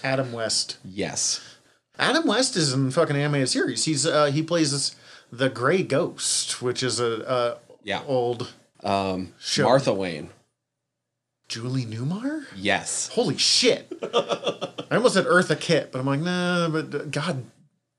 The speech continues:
Speaker 1: that's a, I'm gonna have to go watch this fucking episode.
Speaker 2: It's so good.
Speaker 1: <laughs>
Speaker 2: There's,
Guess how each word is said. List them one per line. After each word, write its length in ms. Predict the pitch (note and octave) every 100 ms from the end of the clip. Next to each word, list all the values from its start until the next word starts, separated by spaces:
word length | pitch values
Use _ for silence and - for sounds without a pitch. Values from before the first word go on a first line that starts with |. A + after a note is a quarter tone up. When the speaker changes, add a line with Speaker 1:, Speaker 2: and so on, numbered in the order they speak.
| _
Speaker 1:
that's 280 | - D3 -
a, 100 | F#4+ -
I'm 540 | - _ _ _ F3+
gonna 120 | B3+
have 80 | C3+
to 60 | -
go 80 | A2
watch 180 | A2+
this 120 | - -
fucking 240 | G#2+ G#2+
episode. 440 | C3+ - - - - -
Speaker 2:
It's 240 | G#2+ -
so 240 | - - D3+ D3 C3+
good. 420 | G2+ G#2 G2 - - D#3+ -
Speaker 1:
<laughs> 280 | E3 C3+ -
Speaker 2:
There's, 280 | E3+ D#3